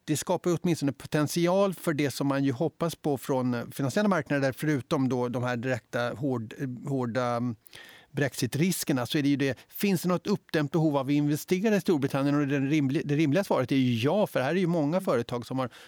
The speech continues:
suttit på sidlinjen och avvaktat. Och den, det är klart det kommer finnas osäkerhet kvar, för man vet inte hur, hur dealen med E U kommer se ut.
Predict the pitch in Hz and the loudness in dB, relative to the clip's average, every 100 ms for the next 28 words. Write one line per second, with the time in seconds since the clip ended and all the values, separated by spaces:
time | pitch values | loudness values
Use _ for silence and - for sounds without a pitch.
0 | - - 147 - 117 131 - 147 117 123 | -8 -4 -2 -4 -6 -6 -2 0 0 0
1 | 120 120 123 127 120 131 - 135 127 - | 0 0 -2 -2 -2 -2 -4 -6 -6 -10
2 | - - - 127 139 151 - - 151 190 | -20 -8 -4 0 0 0 -6 -14 -4 -2
3 | - 156 143 147 135 170 135 127 - 135 | -2 -2 -2 0 0 0 0 -2 -2 -4
4 | - - 185 247 - 156 139 131 127 127 | -4 0 2 2 0 0 2 0 -2 -4
5 | - 113 135 127 123 135 139 127 120 123 | -2 0 0 0 -2 -2 -2 0 0 -2
6 | 123 127 123 120 123 113 135 120 113 117 | 0 0 2 2 0 -2 -2 0 -2 -2
7 | 107 - 147 214 233 - - | -4 -4 0 2 2 -2 -8